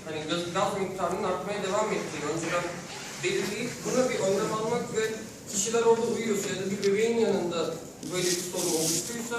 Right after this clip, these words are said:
ya da arabanın L P G'sinde, e, gaz borularının olduğu sürekli denetimin yapılamadığı bölgelerde problem oluştuğunda gaz seviyesi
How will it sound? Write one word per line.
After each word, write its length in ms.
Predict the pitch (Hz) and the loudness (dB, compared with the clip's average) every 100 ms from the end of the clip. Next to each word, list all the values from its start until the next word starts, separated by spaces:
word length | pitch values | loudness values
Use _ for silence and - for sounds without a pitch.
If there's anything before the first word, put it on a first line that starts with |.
| 226 196 | -2 -2
ya 80 | |
da 120 | 190 185 | -2 0
arabanın 440 | 185 202 220 214 | 0 2 2 2
L 180 | 202 196 | 0 0
P 120 | 196 | -2
G'sinde, 540 | 185 185 185 185 180 196 196 - - - - | -2 -4 -4 -4 -2 -2 -4 -6 -12 -14 -6
e, 40 | 160 165 175 | -4 -2 0
gaz 140 | 208 214 | 0 2
borularının 360 | 220 214 214 214 | 0 0 0 2
olduğu 260 | 202 208 214 | 2 0 -2
sürekli 280 | 208 214 214 | -2 -2 -2
denetimin 440 | 196 196 202 214 202 | 0 0 0 -2 0
yapılamadığı 600 | 196 226 233 196 - 156 | 0 -2 -2 -2 -2 -2
bölgelerde 400 | 143 139 139 135 143 | -2 -2 -2 -4 -4
problem 320 | 180 247 247 | -2 0 0
oluştuğunda 500 | 202 190 180 175 196 - - - - - 185 | -2 -4 -6 -4 -4 -6 -8 -12 -14 -4 0
gaz 240 | - - | 2 0
seviyesi 380 | 254 233 - | -2 -4 -4